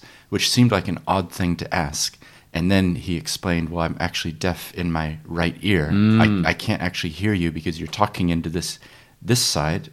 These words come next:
Speaker 1: and I just need, let's just switch places." So it's a simple thing, but that would potentially be a,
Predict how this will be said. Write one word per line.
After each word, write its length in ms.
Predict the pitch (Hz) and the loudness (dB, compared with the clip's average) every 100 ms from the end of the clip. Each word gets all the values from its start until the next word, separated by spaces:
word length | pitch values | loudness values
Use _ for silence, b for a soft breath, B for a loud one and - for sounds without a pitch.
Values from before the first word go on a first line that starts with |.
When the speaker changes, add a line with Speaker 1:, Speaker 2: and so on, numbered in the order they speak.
| - | -4
Speaker 1:
and 340 | 87 85 82 - | 0 0 -2 -4
I 100 | 85 | -4
just 240 | 92 - | -4 -2
need, 200 | 92 85 | -4 -4
let's 160 | 95 - | -4 -4
just 200 | - - | -2 -2
switch 420 | - - 120 - | -4 -6 -6 -6
places." 440 | - 107 - 76 - B B B | -4 -4 -4 -6 -8 B B B
So 100 | - | 4
it's 120 | 113 117 | 4 6
a 40 | |
simple 320 | - - 104 | 4 4 4
thing, 340 | 156 151 90 82 | 2 2 2 2
but 200 | 87 - B B | 0 -2 B B
that 140 | - 113 | 0 0
would 320 | 104 - _ | 0 -6 _
potentially 480 | - - 101 - 82 | -6 -2 -2 -2 -4
be 160 | 80 82 | -2 -2
a, 140 | 78 | -2